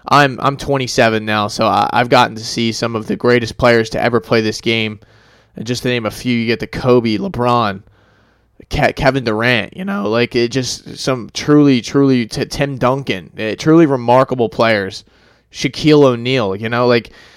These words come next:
eh, I, the list can go on and on. I'm not gonna sit here and name every player that we've seen in, in, in, in our lifetimes, but, uh, Steph Curry's up there,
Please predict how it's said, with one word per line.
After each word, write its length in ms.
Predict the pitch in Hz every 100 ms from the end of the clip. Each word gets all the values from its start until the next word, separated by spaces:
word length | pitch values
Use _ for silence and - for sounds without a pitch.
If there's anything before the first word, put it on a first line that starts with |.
| _ _ _ - - -
eh, 300 | - - - -
I, 180 | 131
the 120 | 131 151
list 240 | 185 -
can 120 | 147
go 180 | 139 120
on 180 | 131 127
and 100 | 120
on. 160 | 117
I'm 80 | 110
not 120 | 131
gonna 140 | 131 120
sit 180 | 135 123
here 100 | 117
and 100 | 117
name 220 | 120 113
every 200 | 113 113
player 300 | - 117 110
that 100 | 101
we've 160 | 104 -
seen 200 | 123 113
in, 100 | 101
in, 640 | 90 110 107 110 104 95
in, 100 | - -
in 320 | 113 101 104 123
our 140 | 113
lifetimes, 560 | 117 117 - 101 95 -
but, 320 | 104 95 _ _ _ _ _ _ _ _ _ _ -
uh, 240 | 69 69
Steph 320 | - - 131 -
Curry's 360 | 143 139 127
up 180 | 120 -
there, 280 | 101 92